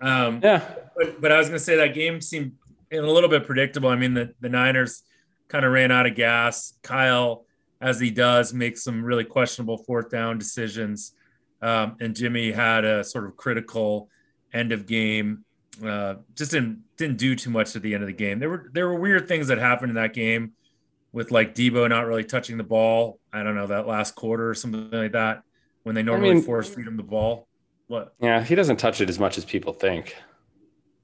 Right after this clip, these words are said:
Speaker 1: Okay.
Speaker 2: Especially
Speaker 1: I
Speaker 2: in the
Speaker 1: mean,
Speaker 2: receiving game, but I'll
Speaker 1: I mean,
Speaker 2: tell you
Speaker 1: it
Speaker 2: that, that, that fifty, what,
Speaker 1: He didn't
Speaker 2: whatever,
Speaker 1: touch it at
Speaker 2: that,
Speaker 1: all.
Speaker 2: that long touchdown pass killed me.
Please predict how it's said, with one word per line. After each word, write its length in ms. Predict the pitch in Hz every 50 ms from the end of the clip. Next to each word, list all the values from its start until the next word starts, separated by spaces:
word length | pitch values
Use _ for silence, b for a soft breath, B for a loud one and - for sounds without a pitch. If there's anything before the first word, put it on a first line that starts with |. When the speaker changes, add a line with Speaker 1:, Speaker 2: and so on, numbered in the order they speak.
| _ _ _ _ _ _ _ _ 160
Speaker 1:
Okay. 220 | 165 - 170 156 160 -
Speaker 2:
Especially 360 | - - 120 113 - - 107
Speaker 1:
I 20 |
Speaker 2:
in 20 | 92
the 40 |
Speaker 1:
mean, 40 | 92
Speaker 2:
receiving 380 | 90 - - 98 95 92 90 82
game, 280 | 85 82 85 85 85 -
but 220 | - 85 80 - - b b b b b b _ _ _ _ _ _ _ _ _ - - - - _ B B B B B B -
I'll 60 | -
Speaker 1:
I 20 |
mean, 40 | 127
Speaker 2:
tell 120 | 131 - 151
you 40 |
Speaker 1:
it 40 | 131
Speaker 2:
that, 160 | 123 127 -
that, 200 | - 143 143 135
that 160 | 127 147 135 -
fifty, 680 | - - 160 156 156 - 160 143 117 - - - - _ -
what, 0 |
Speaker 1:
He 100 | - -
didn't 380 | - - - 131 135 135 113
Speaker 2:
whatever, 200 | 135 139 139 127
Speaker 1:
touch 80 | 120 110
it 20 |
at 60 | 107 101
Speaker 2:
that, 60 | 120
Speaker 1:
all. 60 | 117
Speaker 2:
that 140 | - 123 120
long 220 | 120 123 127 131 123
touchdown 400 | - 127 120 - - 107 92 92
pass 260 | - 92 92 92 -
killed 260 | - - 95 90 92
me. 180 | 90 90 92